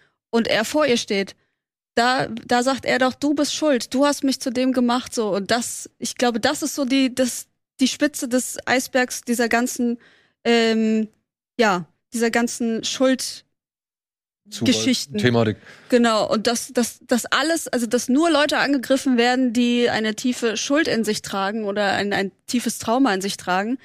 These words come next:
Speaker 1: finde ich, läuft alles darauf hinaus, dass am Ende Eleven da steht und er ihr sagt so, „Ey, du hast das Portal geöffnet,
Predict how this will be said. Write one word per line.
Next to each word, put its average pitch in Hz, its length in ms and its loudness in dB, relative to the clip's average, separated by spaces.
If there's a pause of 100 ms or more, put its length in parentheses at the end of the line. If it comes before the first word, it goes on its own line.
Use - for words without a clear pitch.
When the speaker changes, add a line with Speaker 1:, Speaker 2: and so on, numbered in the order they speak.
(680)
Speaker 1:
finde 247 280 4
ich, - 300 -2
läuft 214 360 0
alles 220 180 2
darauf 233 220 -2
hinaus, 220 320 0
dass - 220 -6
am 202 160 -6
Ende 214 220 0
Eleven 214 380 0
da 202 140 -2
steht 214 340 -2
und 196 240 -6
er 196 240 -2
ihr 196 140 -2
sagt 196 280 -2
so, 196 160 -6
„Ey, 185 320 -2
du 220 160 -6
hast 214 140 -4
das 214 80 -10
Portal 208 380 -2
geöffnet, 190 480 -4